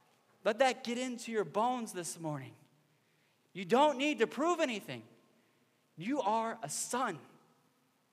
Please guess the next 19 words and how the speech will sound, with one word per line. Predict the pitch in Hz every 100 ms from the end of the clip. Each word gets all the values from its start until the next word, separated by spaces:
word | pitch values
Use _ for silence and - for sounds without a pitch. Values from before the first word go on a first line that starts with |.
| _
or | 139 117
a |
daughter. | 120 165 151 - - _ _ _ _ _ _ _ _ _ _ _ -
Your | 196 180
identity | 156 170 190 202 208 220 226 - - _ _
and | 143
significance | 135 139 160 180 180 190 185 180
is | 127 120
wrapped | 135 160 175 165
up | 170 160
in | 127
your | 120
relationship | 117 143 147 143 147 147
with | 127
the | 117
God | - 147 170
of | 156
the | 127
universe | 139 165 123 104 -